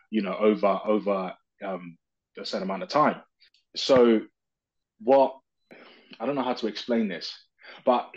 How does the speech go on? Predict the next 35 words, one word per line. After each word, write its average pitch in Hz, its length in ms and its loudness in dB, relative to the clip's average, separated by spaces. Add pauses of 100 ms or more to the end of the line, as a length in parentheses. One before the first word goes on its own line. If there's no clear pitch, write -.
(800)
just 131 140 0
speaking 165 280 4
for 143 80 4
myself 131 480 4
anyway, 135 400 2 (340)
I, 143 240 4
I, 131 260 4
like 120 200 -4
I 117 40 -6
said, 110 280 0 (120)
I 127 140 2
did 123 300 -2
things 95 440 -10 (500)
in 113 120 -4
order 113 220 0 (160)
to, 101 240 -4
I 117 120 0
did - 220 -2
things 113 180 0
and 104 80 -4
I 104 40 -4
made 110 220 0
decisions 98 480 -8
in 101 100 -4
order 104 200 -2 (100)
to 90 120 -12 (200)
pull 113 140 -4
myself 98 420 -6 (180)
out 98 120 -4
of - 60 -10 (120)
the, 87 100 -10
out 101 380 -12
of 92 160 -20
the, 92 140 -8 (460)
the, 90 160 -12